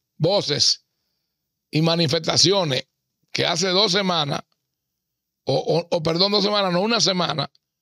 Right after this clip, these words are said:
hubo una manifestación de haitianos frente al Palacio reclamando que le otorguen la nacionalidad dominicana, ni siquiera la residencia. Y entonces, posteriormente, hubo una manifestación de dominicanos repudiando y rechazando la presencia de los haitianos aquí.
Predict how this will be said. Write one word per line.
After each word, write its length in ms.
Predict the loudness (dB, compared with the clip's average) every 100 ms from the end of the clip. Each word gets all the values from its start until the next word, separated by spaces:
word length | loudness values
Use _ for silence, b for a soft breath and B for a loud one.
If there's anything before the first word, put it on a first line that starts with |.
| _ _ _
hubo 220 | -2 0
una 160 | 2 0
manifestación 640 | 0 0 0 -2 0 0
de 80 | 0
haitianos 420 | 0 0 0 0
frente 220 | -2 0 -2
al 80 |
Palacio 580 | -2 -2 -2 -2 -4 -6 _ _ _ _ _ -4
reclamando 580 | 0 0 0 0 0
que 100 | 0
le 60 | 0
otorguen 460 | 0 -2 -2 0 0
la 100 | 0
nacionalidad 680 | 0 0 0 0 2 2 2
dominicana, 560 | 0 0 0 0 0
ni 100 | 2
siquiera 440 | 0 2 0 2 2
la 60 |
residencia. 720 | 2 2 2 2 0 -6 -8 _ _ _ _ _ _ _ _ _ _ _ _
Y 120 | -2 -2
entonces, 480 | 0 0 2 2 0
posteriormente, 680 | 0 2 2 2 0 0
hubo 100 | 0
una 120 | 0 0
manifestación 640 | 0 0 0 0 0 0
de 80 | 2
dominicanos 800 | 2 2 0 0 -4 -4 -8 -12 _ _ _ _ _ _ _
repudiando 880 | -2 0 0 0 2 2 2 0 0
y 40 | 0
rechazando 540 | -2 -2 0 0 0
la 120 | 0
presencia 380 | 0 0 0 0
de 40 | 0
los 80 |
haitianos 400 | -2 0 -2 -2
aquí. 320 | -4 -6 -8